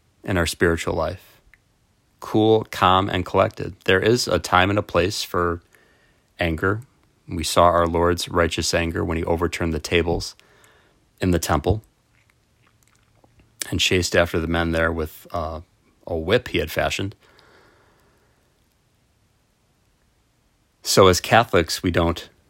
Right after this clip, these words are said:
preach pacifism. There is a time and a place to fight back, but as G K Chesterton said, "The only defensible war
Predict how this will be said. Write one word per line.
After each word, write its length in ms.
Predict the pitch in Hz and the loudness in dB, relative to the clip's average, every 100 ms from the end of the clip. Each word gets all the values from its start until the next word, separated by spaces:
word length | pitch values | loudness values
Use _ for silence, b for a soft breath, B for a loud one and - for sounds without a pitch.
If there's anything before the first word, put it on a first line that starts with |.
| _ _ | _ _
preach 360 | - 87 - - | -4 -4 -4 -8
pacifism. 800 | - 120 - 85 78 80 87 - _ _ _ _ _ _ _ _ _ _ _ _ _ _ _ | -4 -2 -2 -8 -8 -10 -12 -14 _ _ _ _ _ _ _ _ _ _ _ _ _ _ _
There 120 | 90 | 0
is 120 | 95 90 | 2 0
a 40 | |
time 380 | - 92 90 90 | 0 2 2 0
and 100 | 87 | -4
a 60 | |
place 480 | 80 - 82 82 - b b b b b b b | -6 -2 -2 -2 -8 b b b b b b b
to 100 | - | -6
fight 320 | - 90 80 | 4 4 4
back, 260 | - 82 - | 2 0 0
but 140 | 82 | -2
as 100 | 78 | -4
G 180 | - 85 | -4 -4
K 180 | 80 85 | 0 0
Chesterton 580 | - 85 - 85 90 80 | 2 0 0 -4 -6 -4
said, 420 | - 85 82 92 | -2 0 -2 -4
"The 140 | - | -6
only 280 | 80 85 82 | -4 -2 -2
defensible 600 | 80 - 82 80 80 80 | -4 -2 -2 -2 -6 -4
war 400 | 80 92 90 85 | 0 4 4 2